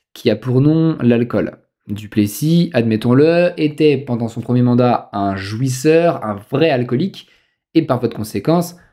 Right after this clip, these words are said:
un diabétique. Il passe toute l'année dix-neuf cent quarante-deux à l'hôpital, et donc ça lui laisse un peu le temps de méditer. Pourtant, Duplessis ne devrait pas vider ses larmes dans son verre vide,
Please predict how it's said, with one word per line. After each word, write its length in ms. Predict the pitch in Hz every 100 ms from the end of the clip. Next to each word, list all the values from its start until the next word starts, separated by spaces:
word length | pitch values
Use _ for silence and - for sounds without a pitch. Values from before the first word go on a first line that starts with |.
| _ _
un 120 | 160
diabétique. 680 | 160 147 131 123 98 - -
Il 120 | - -
passe 460 | 123 117 - - -
toute 260 | 180 151 143
l'année 280 | 135 143
dix-neuf 280 | 131 117 110
cent 120 | 120
quarante-deux 580 | 113 110 113 117 127 123 - _ _ _
à 120 | 117 127
l'hôpital, 880 | 127 127 - 135 160 175 - - -
et 80 | 113
donc 160 | 170
ça 140 | - 113
lui 120 | 117
laisse 160 | 139
un 60 | 127
peu 140 | 170
le 160 | 165 127
temps 160 | 170 165
de 160 | 131
méditer. 500 | 127 143 156 156 127 - _ _ _ _
Pourtant, 500 | 185 175 - 196 202
Duplessis 540 | 170 156 156 151 143 196
ne 120 | 165
devrait 400 | 165 170 170 170
pas 240 | 165 160
vider 380 | 135 127 127 131
ses 200 | 127 113
larmes 440 | 113 120 120 110 98
dans 140 | 101
son 180 | - 107
verre 180 | 110 123
vide, 300 | 202 147